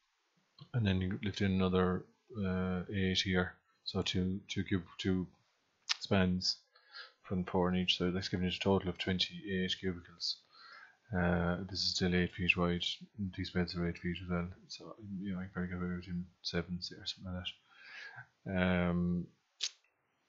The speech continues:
the posts that are standing here are to change it over for, for the bulls. So to change over for the bulls, uh,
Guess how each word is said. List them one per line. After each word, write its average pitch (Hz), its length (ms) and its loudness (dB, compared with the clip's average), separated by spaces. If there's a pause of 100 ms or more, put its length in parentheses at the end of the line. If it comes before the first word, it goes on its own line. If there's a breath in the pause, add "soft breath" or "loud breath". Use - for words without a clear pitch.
(720)
the 90 480 4 (100)
posts 98 460 6
that 98 100 6
are 85 60 2
standing 92 320 4
here 98 280 6
are 87 560 0
to - 60 -12
change 90 340 0
it 87 60 -2
over 87 300 0 (120)
for, 87 260 -4 (180)
for - 140 -14
the 87 40 -6
bulls. 87 520 -2 (500 loud breath)
So 90 260 -4
to 87 80 -6
change 95 300 4
over 92 240 4 (220)
for 92 120 -4
the 82 80 -8
bulls, 90 600 -2 (300)
uh, 90 800 -8